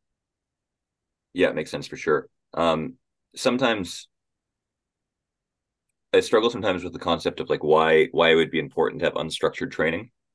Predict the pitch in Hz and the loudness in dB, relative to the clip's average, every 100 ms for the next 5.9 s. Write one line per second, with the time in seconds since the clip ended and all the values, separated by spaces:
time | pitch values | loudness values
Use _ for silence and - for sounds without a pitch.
0 | _ _ _ - - 73 67 65 _ _ | _ _ _ -2 0 0 -2 -12 _ _
1 | _ _ _ _ _ _ _ _ _ _ | _ _ _ _ _ _ _ _ _ _
2 | _ _ _ _ _ _ _ _ _ _ | _ _ _ _ _ _ _ _ _ _
3 | _ _ 95 95 92 87 90 - 76 78 | _ _ -4 0 2 4 4 4 4 4
4 | 85 85 82 76 80 82 - 87 85 78 | 4 2 2 2 0 -8 -2 0 2 0
5 | 76 78 80 76 78 76 76 67 - | -4 -8 -8 -10 -6 0 0 0 -12